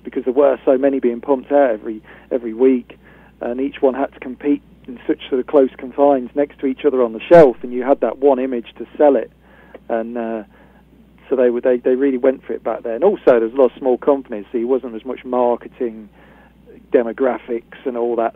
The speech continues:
sort of, uh, to go through. It was just, it was these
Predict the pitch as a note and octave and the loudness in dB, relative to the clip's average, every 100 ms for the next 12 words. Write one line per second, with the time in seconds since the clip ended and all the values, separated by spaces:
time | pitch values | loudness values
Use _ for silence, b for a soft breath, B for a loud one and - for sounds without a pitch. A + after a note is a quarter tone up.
0 | - B2+ A#2+ - G#2+ F#2 F2+ E2+ - - | -8 -10 -8 -10 -14 -12 -10 -12 -14 -16
1 | - - _ _ - C3+ A#2+ A2 - B2+ | -20 -20 _ _ -6 0 2 0 -2 0
2 | G#2+ G#2+ A#2 - C3 A#2+ - - B B | 0 -2 -10 -6 -4 -4 -10 -20 B B
3 | - C3+ B2 B2+ | -10 -8 -4 -4